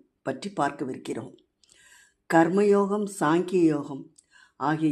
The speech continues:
இரண்டு சாதனைகளுக்கும் உதவும் தியான யோகம் இங்கு நன்கு விளக்கப்பட்டுள்ளது.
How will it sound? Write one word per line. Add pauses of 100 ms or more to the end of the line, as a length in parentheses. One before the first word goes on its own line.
இரண்டு
சாதனைகளுக்கும்
உதவும் (540)
தியான
யோகம்
இங்கு
நன்கு
விளக்கப்பட்டுள்ளது.